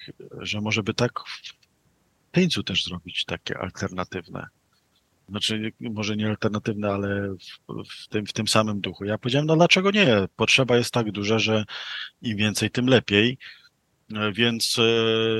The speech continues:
no i tak powstał ten ośrodek w Tyńcu, który też przyciąga i oczywiście każdy ma jakąś tam swoją specyfikę, ale, ale to, to jest pierwsze.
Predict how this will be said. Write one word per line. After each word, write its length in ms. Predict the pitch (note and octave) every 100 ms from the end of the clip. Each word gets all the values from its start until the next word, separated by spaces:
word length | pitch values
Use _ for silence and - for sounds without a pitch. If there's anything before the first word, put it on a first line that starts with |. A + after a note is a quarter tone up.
| A2+ C3+
no 120 | D3+
i 60 | E3
tak 160 | F3
powstał 640 | - E3 - F3 E3+ E3+ E3+
ten 160 | E3 E3
ośrodek 400 | D3+ E3 D#3+ D#3
w 80 | -
Tyńcu, 320 | G#3 E3+ C3
który 280 | - B2 A#2+
też 180 | A#2+
przyciąga 640 | - - - A2+ G#2+ A2 A2+
i 280 | A2+ G#2+ A2 - - -
oczywiście 340 | A#2+ A#2+ B2
każdy 320 | B2 A2+ B2
ma 160 | A2+ A#2
jakąś 280 | G#2+ A2 A2
tam 120 | A2
swoją 260 | - A#2
specyfikę, 600 | A2 A2+ - G#2 G#2 A2 A2
ale, 220 | A#2 A2+ - - - - _ _ _ -
ale 500 | A#2+ B2+ B2+ B2+ B2 B2 B2 B2
to, 160 | - C3+
to 120 | C#3+
jest 140 | B2
pierwsze. 640 | - A2 F2+ - A#2+ D3